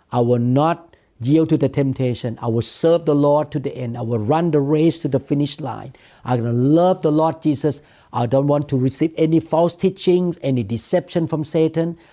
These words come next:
I'm gonna keep following the Lord, obeying his commandments. "He who overcomes shall not be hurt by the second death." Praise the Lord. Not only that, the Bible promises a stone with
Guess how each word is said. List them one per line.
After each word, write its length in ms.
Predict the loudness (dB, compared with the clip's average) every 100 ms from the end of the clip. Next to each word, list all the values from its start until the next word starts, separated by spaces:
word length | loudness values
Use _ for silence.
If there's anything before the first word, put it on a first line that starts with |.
| _ -4
I'm 140 | -2
gonna 160 | 0 -4
keep 280 | -4 -4 -2
following 640 | 0 2 4 4 2 2
the 100 | 2
Lord, 400 | 4 4 2 0 0
obeying 500 | 0 2 2 2 0
his 300 | 0 -2 0
commandments. 800 | -2 0 0 0 -2 -4 -6 -14 _ _ _ -2
"He 480 | 2 4 4 2 -4 _
who 380 | 2 2 2 -2 _ _
overcomes 600 | 2 2 2 0 0 0
shall 320 | -2 0 0 2
not 400 | 2 0 0 -2
be 160 | 0
hurt 400 | 2 2 0 -6 _ _ 0
by 160 | 0
the 160 | 0 -4
second 720 | -6 -4 -4 -2 -2 -2 -4 -12 _
death." 380 | -4 -4 -8 _ -20 -20 _ _
Praise 340 | 0 0 0
the 100 | -4
Lord. 300 | -10 -10 -12 _ _ _ _
Not 220 | -2 0
only 200 | 2 2
that, 280 | 2 0 -2
the 100 | -4
Bible 300 | 0 0 0
promises 800 | -4 -2 0 2 0 0 -4 -4 -14 _ _ _
a 80 | -6
stone 680 | -6 -4 0 2 4 2 2
with 180 | -2